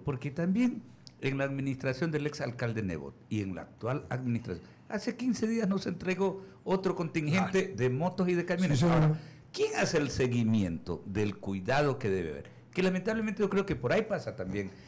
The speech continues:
Speaker 1: este gravísimo problema que hay. Porque tú ves patrulleros que de, de dos años, de un año, o incluso del actual veinte veintidós, ¿no? Del modelo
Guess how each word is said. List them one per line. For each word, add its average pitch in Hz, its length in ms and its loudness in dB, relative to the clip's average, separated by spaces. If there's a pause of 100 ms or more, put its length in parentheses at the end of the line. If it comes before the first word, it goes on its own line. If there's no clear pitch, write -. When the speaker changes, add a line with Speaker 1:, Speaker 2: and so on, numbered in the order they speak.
(120)
Speaker 1:
este 131 240 0
gravísimo 123 520 0
problema 101 380 -2
que 95 100 -6
hay. 92 40 -4
Porque 160 260 -4
tú 208 160 -2
ves 220 140 4
patrulleros 196 560 2 (400)
que 127 480 0
de, 120 480 0
de 113 200 0
dos 123 260 0
años, 127 400 0
de 117 100 0
un 113 180 -2
año, 131 300 0 (240)
o 131 340 2
incluso 143 720 2
del 117 160 2
actual 156 300 0
veinte 185 340 2
veintidós, 170 500 2
¿no? 113 120 2
Del 113 100 4
modelo 170 480 2